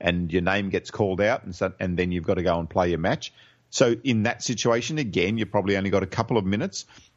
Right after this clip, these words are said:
Develop a, develop a routine for that. There's also, uh, tournaments where the, uh, matches are scheduled.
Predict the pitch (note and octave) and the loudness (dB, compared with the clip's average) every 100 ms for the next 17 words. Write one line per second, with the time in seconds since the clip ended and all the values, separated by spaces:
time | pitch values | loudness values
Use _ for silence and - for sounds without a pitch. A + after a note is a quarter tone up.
0 | _ _ _ - B2 G#2 A#2 B2+ A2 G#2+ | _ _ _ -6 0 2 4 0 -2 -8
1 | - A#2 F#2+ A#2+ C3+ B2+ G#2 G2 F#2+ - | -4 -2 2 2 2 0 0 -2 -2 -2
2 | G2+ G2+ G2 F2 F#2+ E2+ - - - _ | 0 0 -4 2 2 2 -6 -20 -20 _
3 | _ C3 C3 G3 - F#3 C3+ - - - | _ 0 2 0 0 2 2 0 -8 -12
4 | A2+ - G2+ F#2 - B2+ B2+ A2+ G2 - | -4 0 2 2 0 0 2 0 -2 0
5 | G2+ G#2 G#2 G2+ G2 _ _ _ _ G#2+ | 2 4 2 -2 -8 _ _ _ _ -10
6 | F#2+ G#2+ G2+ F#2 - _ - F2 E2+ G2+ | 0 2 2 -2 -6 _ 0 2 2 0
7 | G#2+ A2 F2 F2 - C#3+ G#2+ E2 - | 0 -4 -2 -2 0 0 0 -4 -6